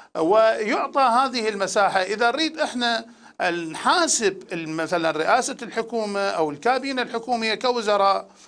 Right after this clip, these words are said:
كمجلس نواب، يفترض أنه أن نعطي كل شيء ونحاسب على أدنى شيء. أما من نقدم رئيس حكومة هو مسلوب الإرادة وعملية الخيارات مفروضة عليه فرض، كيفية عملية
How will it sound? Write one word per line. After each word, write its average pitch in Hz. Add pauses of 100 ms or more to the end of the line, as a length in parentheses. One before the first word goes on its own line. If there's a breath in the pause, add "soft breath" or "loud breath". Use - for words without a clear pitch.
(320 soft breath)
كمجلس 285
نواب، 208
يفترض 285
أنه 214
أن 202
نعطي 240
كل 262
شيء 277
ونحاسب 240
على 226
أدنى 175
شيء. 127 (380 soft breath)
أما 285
من 214
نقدم 254
رئيس 247
حكومة 214
هو 277
مسلوب 285
الإرادة 208 (420 loud breath)
وعملية 262
الخيارات 262
مفروضة 247
عليه 233
فرض، 208 (340 soft breath)
كيفية 302
عملية 208